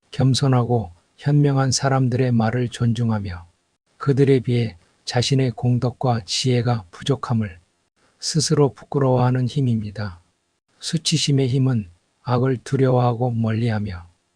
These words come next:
자신의 사소한 잘못과 허물도 크게 여겨 현명한 사람들에게 비난받을 것을 두려워하고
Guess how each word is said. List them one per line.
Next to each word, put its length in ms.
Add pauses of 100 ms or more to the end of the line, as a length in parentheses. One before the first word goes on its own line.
(200)
자신의 460
사소한 560
잘못과 720 (340)
허물도 520
크게 400
여겨 340 (440)
현명한 560
사람들에게 800 (160)
비난받을 580
것을 440 (440)
두려워하고 800